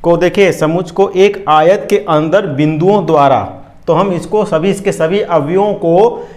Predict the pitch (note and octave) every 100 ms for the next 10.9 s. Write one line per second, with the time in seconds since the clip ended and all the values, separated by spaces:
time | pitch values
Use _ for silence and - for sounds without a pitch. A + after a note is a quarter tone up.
0 | - E3+ D#3 D#3+ E3 F3 G3 F3 F3+ G#3
1 | F#3+ - D3+ B2+ C3+ B2 G#2+ - - -
2 | C3+ D3+ E3+ E3+ F3 E3+ E3+ E3+ E3+ E3
3 | A#3+ A3+ - - - _ - - - -
4 | - _ - _ _ - D#3 D#3 D#3+ D#3+
5 | - - - - - - B2+ C3+ C#3+ D#3
6 | A3 - - - - - - _ - -
7 | - _ - - - - - D3+ D#3 D#3
8 | - - - - _ _ - - - -
9 | A#2+ C#3+ D3+ D3+ D#3 D#3 - - - -
10 | _ - - - - D3 D3 D3+ D3+